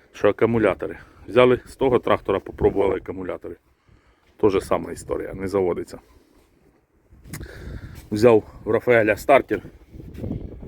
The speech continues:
Магнітон оригінальний, три і два кіловата, дванадцять вольт. Все, він прийшов, поміняли стартер з полтичка. По барабану.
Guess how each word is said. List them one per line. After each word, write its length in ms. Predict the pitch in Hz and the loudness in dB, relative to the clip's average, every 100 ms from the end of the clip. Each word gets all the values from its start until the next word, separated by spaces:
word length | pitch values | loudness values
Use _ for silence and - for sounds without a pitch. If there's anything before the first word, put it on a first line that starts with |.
| - - - | -12 -12 -10
Магнітон 580 | - - 104 110 113 95 | -8 -4 -4 0 0 0
оригінальний, 720 | 95 95 101 98 92 87 78 - _ | -2 -4 -4 -2 -2 -4 -10 -18 _
три 180 | 104 101 | -2 -2
і 40 | |
два 200 | 92 92 | 0 0
кіловата, 460 | - 98 101 95 85 | 0 0 2 2 -2
дванадцять 420 | 87 90 85 - | -6 -6 -8 -6
вольт. 260 | 92 82 - _ _ _ _ _ _ _ _ _ - - _ - - - - - - - - - - - - - - - - | -6 -6 -12 _ _ _ _ _ _ _ _ _ -20 -20 _ -20 -20 -20 -20 -20 -14 -12 -10 -10 -8 -6 -8 -10 -10 -10 -14
Все, 200 | - 110 | 0 2
він 160 | 104 92 | 2 0
прийшов, 440 | 104 101 - 110 | -2 0 0 0
поміняли 540 | - 104 98 101 95 | 0 -2 0 0 0
стартер 480 | 85 - 95 92 82 - - - - | -2 0 0 0 -8 -12 -16 -16 -18
з 80 | - | -8
полтичка. 640 | - 101 - - - 92 - _ _ _ _ _ _ _ _ _ _ _ | -2 -2 -2 -10 -4 -4 -4 _ _ _ _ _ _ _ _ _ _ _
По 120 | - 92 | -4 2
барабану. 560 | 101 101 92 90 87 | 4 2 0 -2 -4